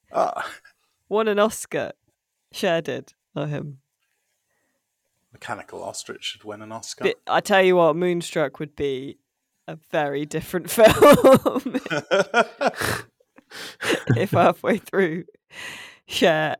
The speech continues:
Speaker 2: had to fight a mechanical ostrich.
Speaker 1: If they were making it today, they'd probably do that. That,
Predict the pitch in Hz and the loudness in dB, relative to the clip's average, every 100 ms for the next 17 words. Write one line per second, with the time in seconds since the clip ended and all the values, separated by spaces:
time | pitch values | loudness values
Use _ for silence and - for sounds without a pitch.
0 | - 170 156 175 - 156 147 _ _ _ | -8 -8 -8 -10 -10 -10 -10 _ _ _
1 | _ _ _ - - 151 160 156 165 - | _ _ _ -10 -6 -4 -6 -8 -4 -2
2 | 175 185 170 170 190 - 160 - - _ | -2 -2 -4 -4 -4 -4 -2 -4 -8 _
3 | - - - _ _ _ _ _ - _ | -16 -16 -16 _ _ _ _ _ -20 _
4 | _ _ _ _ _ - 214 294 294 247 | _ _ _ _ _ -2 2 4 4 2
5 | 226 220 214 151 - 208 170 143 - 131 | 0 0 -4 -6 -4 2 2 2 -2 -4
6 | - 165 160 156 156 160 190 - 170 - | -2 -4 -4 -6 -4 2 2 2 0 -2